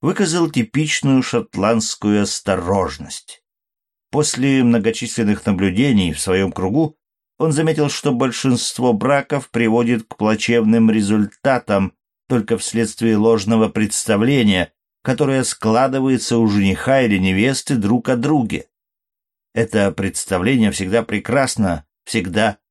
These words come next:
преувеличено. И он решил избегнуть обычного разочарования. Не должно быть преувеличенных достоинств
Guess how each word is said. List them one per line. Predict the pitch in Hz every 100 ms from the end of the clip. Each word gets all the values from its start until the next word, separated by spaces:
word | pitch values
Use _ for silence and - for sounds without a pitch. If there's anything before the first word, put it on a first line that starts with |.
| -
преувеличено. | 101 98 90 90 104 - 67 - _ _ _ _ _ _ _ _
И | 165
он | 226
решил | 233 175 151 214 233
избегнуть | 208 196 113 120 113 101 104 104
обычного | 95 101 - 101 98
разочарования. | 101 101 - 104 98 92 90 87 87 87 _ _ _ -
Не | 110 160
должно | 147 147 131 120 147 165
быть | 143 151 151
преувеличенных | - 131 143 135 131 151 147 135 120
достоинств | 120 117 - 160 151 98 76 -